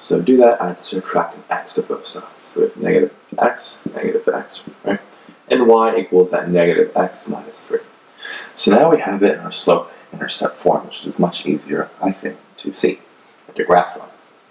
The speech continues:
Our y-intercept's negative three, so we got one, two, three, negative three right there, and our slope is negative one. So we go down one over one, down one over one, okay?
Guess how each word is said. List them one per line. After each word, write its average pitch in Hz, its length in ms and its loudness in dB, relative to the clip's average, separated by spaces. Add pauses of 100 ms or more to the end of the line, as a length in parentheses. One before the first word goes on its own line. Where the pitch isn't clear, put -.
(240)
Our 101 80 4
y-intercept's 95 580 4
negative 92 360 2
three, - 360 2
so - 140 -2
we - 100 4
got - 240 0
one, - 260 2
two, - 180 2
three, - 300 4 (260)
negative 90 440 2
three - 260 0
right - 260 2
there, 110 240 4
and 98 140 -8
our 98 80 -4
slope - 340 2
is - 260 2 (100)
negative 92 500 0
one. - 240 0 (380)
So - 140 0
we 85 60 2
go 85 140 6
down 92 380 4
one 90 300 2 (220)
over 78 300 0
one, - 320 -10 (380)
down - 360 0
one - 280 0 (420)
over 87 260 2
one, - 260 -8 (220)
okay? - 260 -2